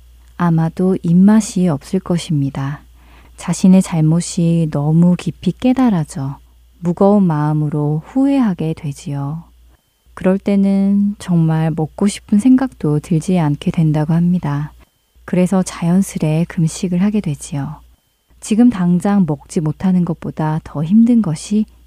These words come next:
내 죄의 무게이기 때문입니다.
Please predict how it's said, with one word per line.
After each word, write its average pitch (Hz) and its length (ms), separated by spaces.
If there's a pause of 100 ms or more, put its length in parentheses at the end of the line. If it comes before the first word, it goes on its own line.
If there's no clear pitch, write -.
내 147 280
죄의 147 540
무게이기 175 560
때문입니다. 160 840